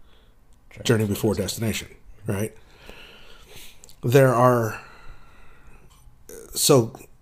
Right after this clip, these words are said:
Speaker 2: going back to, like, the very first episode, we talked about the whole idea of this as being the story of your life, right? I've,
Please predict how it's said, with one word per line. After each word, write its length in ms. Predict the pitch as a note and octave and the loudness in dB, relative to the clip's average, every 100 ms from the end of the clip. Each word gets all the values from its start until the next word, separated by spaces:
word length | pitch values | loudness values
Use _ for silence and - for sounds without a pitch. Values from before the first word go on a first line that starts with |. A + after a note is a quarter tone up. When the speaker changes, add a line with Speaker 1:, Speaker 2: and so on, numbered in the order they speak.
| C3 | 0
Speaker 2:
going 260 | D#3 E3+ | 2 2
back 220 | D3 C#3+ | 0 0
to, 100 | - | 2
like, 200 | A#2+ G#2+ | 4 4
the 60 | B2 | 2
very 200 | G#2+ B2 | 2 2
first 260 | A#2+ A2+ B2 | 2 0 0
episode, 320 | A#2 A2+ G2+ | 0 -2 -2
we 120 | G2+ | -2
talked 280 | C3+ B2 - | 0 0 0
about 400 | G#2+ G#2+ G2 G2+ | -2 -2 -2 -6
the 100 | A2 | -2
whole 260 | D3+ F3 | 2 4
idea 340 | D3+ A#2 C3 A2+ | 4 2 2 2
of 260 | G2 F#2 | 0 -4
this 280 | F#2 F#2 - - - - - | -6 -6 -6 -10 -16 -16 -6
as 160 | - G#2 | -2 0
being 380 | A2+ A2+ A2 G2+ | 4 2 2 0
the 60 | |
story 300 | G#2 C#3 C3+ | 0 4 4
of 60 | A#2 | 4
your 140 | G#2+ | 2
life, 360 | G2+ F#2+ - - - | 0 -4 -10 -14 -8
right? 280 | F#2 G#2+ - - - - - - - - - - - - | -6 -6 -8 -20 -20 -20 -20 -20 -20 -20 -20 -20 -20 -4
I've, 400 | C3+ A2 A2+ - | 0 0 -2 -12